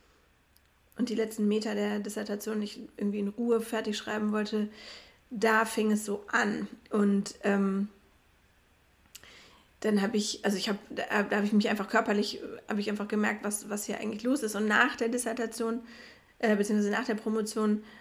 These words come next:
hab ich dann hier einen Job angefangen und hab meinen, hab davor meinen Mann kennengelernt und, ähm,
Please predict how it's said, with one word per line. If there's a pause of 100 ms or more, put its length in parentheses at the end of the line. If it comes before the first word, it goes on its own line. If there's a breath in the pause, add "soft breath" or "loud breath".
(1040 loud breath)
hab
ich
dann
hier
einen
Job
angefangen
und
hab
meinen,
hab
davor
meinen
Mann
kennengelernt
und,
ähm,